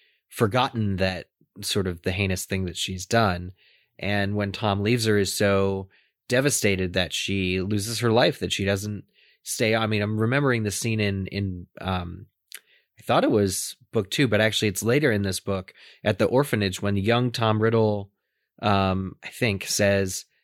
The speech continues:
"My dad must have been the wizard because my mom couldn't have been 'cause she died," um, and is equating, you know, magical ability to immortality even at a young age.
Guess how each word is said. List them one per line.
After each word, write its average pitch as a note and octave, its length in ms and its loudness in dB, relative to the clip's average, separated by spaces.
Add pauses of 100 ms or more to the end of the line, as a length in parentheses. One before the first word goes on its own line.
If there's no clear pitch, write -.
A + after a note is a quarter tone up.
(180)
"My G#2+ 180 2
dad B2+ 320 2
must A#2 240 2
have G2+ 80 -4
been G#2+ 140 2
the G#2 60 0
wizard F#2+ 380 0
because F#2+ 380 -4
my F#2+ 140 -2
mom G2+ 600 0 (100)
couldn't C#3+ 200 0
have G#2 100 2
been F#2+ 200 0
'cause F2+ 160 -6
she - 160 -6
died," F#2 480 -2 (520)
um, F2+ 520 -2
and F#2+ 120 -4
is F#2+ 160 -4
equating, G2 840 0 (320)
you G2 160 -2
know, D#2 100 -4
magical G#2+ 600 2
ability G2 560 2
to - 140 -8
immortality G2+ 800 0
even G2+ 160 -2
at F#2 120 0
a F#2+ 40 2
young F#2+ 300 0
age. F#2+ 600 0